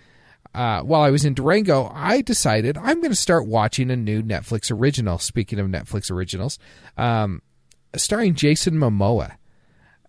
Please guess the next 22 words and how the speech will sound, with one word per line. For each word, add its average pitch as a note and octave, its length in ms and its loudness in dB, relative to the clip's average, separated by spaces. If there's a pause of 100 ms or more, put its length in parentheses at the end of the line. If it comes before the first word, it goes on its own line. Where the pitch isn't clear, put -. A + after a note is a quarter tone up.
And D3+ 760 2
it's - 140 -6
called C4 240 -2
Frontier. A#2 680 2
He's, A#3 440 -4
like, F#3+ 360 0
uh, A2+ 440 2 (720)
half D3 340 0
Scottish - 1200 -2
or B2 80 -4
half C#3 280 -2
Irishman, C3+ 800 0 (380)
half C3 320 -8
Scotch, - 800 -2
I B2+ 100 -2
can't - 220 -2
remember A#2 340 0
which, A#2+ 320 2 (400)
um, A#2+ 500 2 (400)
half - 560 -2
Native D#3 380 4
American, C3+ 640 2